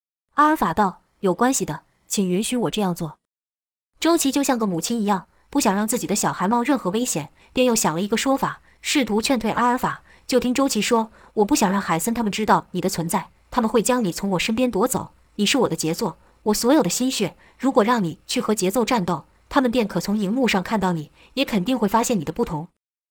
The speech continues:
阿尔法这次没直接回答，没一会，便看房间内的灯光开始闪烁，而后阿尔法对周琦说道：“这里是专属你的研究室，本来是没有任何监控的，但你为了创造我，偷偷装了监控和销毁系统，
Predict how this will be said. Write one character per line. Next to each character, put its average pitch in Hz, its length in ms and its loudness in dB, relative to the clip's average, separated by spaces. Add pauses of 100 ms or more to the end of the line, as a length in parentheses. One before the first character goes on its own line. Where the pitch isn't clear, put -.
(400)
阿 294 100 6
尔 311 100 4
法 220 160 2
这 247 160 0
次 214 140 -4
没 180 140 -2
直 208 120 -4
接 233 140 -2
回 170 180 -4
答， 170 280 -6 (160)
没 185 160 -2
一 226 100 -2
会， 196 260 -4 (240)
便 247 160 2
看 220 160 0
房 185 180 0
间 240 160 0
内 240 100 0
的 226 80 0
灯 220 160 -4
光 233 180 0
开 240 120 -4
始 - 120 -4
闪 151 180 -2
烁， - 280 -2 (260)
而 190 140 0
后 233 320 2
阿 262 140 2
尔 247 100 4
法 165 160 0
对 190 160 0
周 247 160 2
琦 202 100 -2
说 240 180 0
道 214 220 0 (260)
：“这 330 140 4
里 220 80 4
是 185 300 -2
专 294 200 4
属 247 200 -2
你 208 80 0
的 - 80 -6
研 160 180 -2
究 240 140 0
室， - 240 -4 (240)
本 190 120 2
来 180 140 4
是 240 120 0
没 220 100 0
有 233 80 0
任 254 160 0
何 180 120 -2
监 247 160 -2
控 254 220 0
的， - 140 -12 (200)
但 254 160 2
你 180 100 2
为 196 100 0
了 196 80 0
创 233 200 -2
造 190 160 0
我， - 180 -8 (200)
偷 277 160 0
偷 269 140 0
装 262 180 0
了 233 80 0
监 254 180 -2
控 254 160 0
和 202 120 -2
销 240 180 0
毁 170 140 -2
系 - 180 -2
统， 165 240 -8